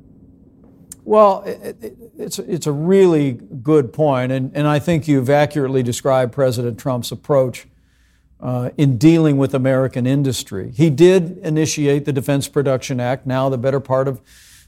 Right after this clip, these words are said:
two weeks ago. We did use it, uh, when he issued an executive order that empowered the Justice Department to aggressively prosecute people that are price gouging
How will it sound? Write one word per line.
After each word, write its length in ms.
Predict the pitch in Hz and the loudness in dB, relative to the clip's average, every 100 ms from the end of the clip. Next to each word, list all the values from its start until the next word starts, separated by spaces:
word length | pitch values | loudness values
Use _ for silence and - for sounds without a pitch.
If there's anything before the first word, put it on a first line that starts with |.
| - | -8
two 240 | - 151 | 2 4
weeks 340 | 131 139 135 156 | 6 2 2 -4
ago. 260 | 127 127 | 0 2
We 180 | 139 143 | 4 2
did 300 | 113 151 131 | 4 2 2
use 440 | 127 143 156 135 | 2 4 4 2
it, 280 | 156 196 - - | 0 -2 -6 -10
uh, 80 | 135 | -6
when 300 | 135 139 139 | -2 0 2
he 200 | 135 135 | 2 2
issued 340 | 135 156 143 | 0 0 0
an 120 | 135 | 2
executive 640 | 131 117 139 135 147 135 120 | 0 0 0 0 0 0 0
order 560 | - 139 143 147 151 156 _ _ _ | 2 4 4 4 2 -2 _ _ _
that 100 | 143 | -4
empowered 400 | 131 135 151 147 | -2 2 2 4
the 80 | 127 | 0
Justice 580 | 107 127 139 - 156 123 | -2 0 0 -2 -8 -6
Department 640 | 147 - 143 135 147 147 147 | -8 -2 0 0 -2 -6 -4
to 260 | 135 120 - | -4 -4 -4
aggressively 800 | 117 104 120 143 143 156 139 135 | -6 -2 2 2 2 0 0 0
prosecute 760 | - 143 131 147 - 139 120 | 0 0 0 -6 -4 -4 -2
people 320 | 139 135 143 | -4 -2 -4
that 120 | 127 | -2
are 80 | 117 | -4
price 400 | 113 139 135 139 | -4 0 2 2
gouging 600 | - 139 139 123 143 143 | 0 2 2 0 -4 -6